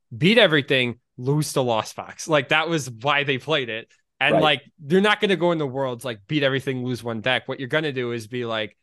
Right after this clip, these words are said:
Speaker 1: "I have a deck that actually beats everything," or a deck that, like, kind of exploits the way that decks, at least that's what I would do if I made Worlds, like, a deck that exploits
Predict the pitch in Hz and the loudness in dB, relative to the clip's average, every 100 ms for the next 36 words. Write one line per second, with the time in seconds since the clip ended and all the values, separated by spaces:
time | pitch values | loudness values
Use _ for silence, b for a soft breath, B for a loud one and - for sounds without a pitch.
0 | _ _ - 139 160 151 143 131 127 123 | _ _ 0 2 2 2 2 0 -6 -10
1 | 104 135 123 135 - 131 113 - 127 110 | -2 -2 -2 -8 -4 -4 -4 -8 -10 -10
2 | - - 131 - 123 107 107 110 104 107 | -12 -8 -8 -4 -4 -2 -6 -6 -8 -2
3 | 127 127 123 147 - 160 143 127 113 _ | 0 0 0 -2 -2 -4 -2 -4 -6 _
4 | _ _ _ _ _ _ - 180 175 170 | _ _ _ _ _ _ -4 -2 -2 -2
5 | 151 - - 160 156 - 147 143 135 - | -2 -2 -4 -2 -2 -4 -4 -2 -4 -4
6 | 127 - - 190 214 - 170 - 139 120 | -4 -4 0 0 0 -2 -4 -4 -2 0
7 | 120 113 113 113 117 117 113 110 110 110 | 0 -4 -8 -8 -4 -4 -4 -8 -8 -8
8 | 117 127 127 151 - 160 139 135 - 151 | -8 -6 -2 -2 0 -4 -4 -8 -10 -4
9 | 139 123 - | -2 -4 -10